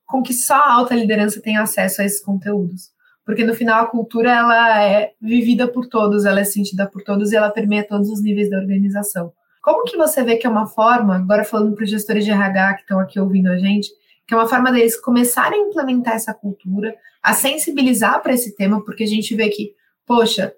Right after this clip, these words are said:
o, a empresa é super resistente, eu não vou fazer uma aquisição de uma startup, um investimento de uma startup nesse momento. Deixa eu mostrar resultados com outras iniciativas, né? Mas como que você vê, olhando pra desenvolvimento de pessoas,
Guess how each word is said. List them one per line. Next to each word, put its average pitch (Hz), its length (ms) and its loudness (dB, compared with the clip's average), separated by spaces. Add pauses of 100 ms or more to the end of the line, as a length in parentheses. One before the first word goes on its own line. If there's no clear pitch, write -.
(280)
o, 214 200 -2
a 202 100 0
empresa 247 320 0
é - 20 4
super 262 340 -2
resistente, 226 680 0
eu 285 80 -4
não 330 160 -2
vou 247 280 4
fazer 208 260 -2
uma 208 140 2
aquisição 208 580 -2
de 202 80 0
uma 196 100 2
startup, 196 580 -2
um 202 40 2
investimento 208 580 0
de 190 80 -6
uma 196 120 0
startup 190 420 -4
nesse 190 240 0
momento. 185 420 0 (480)
Deixa 311 200 -4
eu 359 40 -6
mostrar 359 240 0
resultados 240 560 2
com - 120 -4
outras 214 280 -2
iniciativas, 208 800 -4
né? 180 180 -4 (380)
Mas 202 140 -2
como 330 200 -4
que 370 120 -10
você 294 240 0
vê, 226 260 2
olhando 240 400 2
pra 262 160 -2
desenvolvimento 220 720 0
de 196 80 -10
pessoas, 208 760 -2